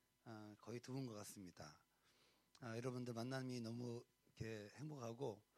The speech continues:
하나님이 시드니에 좋은 사람들만 딱 뽑아가지고 여기에 다 모아놓은 것 같이 그렇게, 아, 참 괜찮은 인상들을 다 가지고 있고요. 또, 아,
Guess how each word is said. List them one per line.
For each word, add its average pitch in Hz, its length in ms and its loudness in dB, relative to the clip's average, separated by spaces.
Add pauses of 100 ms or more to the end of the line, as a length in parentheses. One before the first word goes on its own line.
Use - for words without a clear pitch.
(340)
하나님이 160 560 4
시드니에 147 720 2 (480)
좋은 147 320 2
사람들만 175 540 2 (200)
딱 196 160 -8 (280)
뽑아가지고 147 760 2 (520)
여기에 123 240 2
다 113 360 2 (120)
모아놓은 135 480 6
것 135 80 4
같이 117 400 0
그렇게, 117 520 -2 (600)
아, 113 320 6
참 139 360 6 (600)
괜찮은 151 500 6
인상들을 131 440 4
다 120 80 -2
가지고 113 240 2
있고요. 131 340 2 (240)
또, 113 460 4 (540)
아, 110 380 0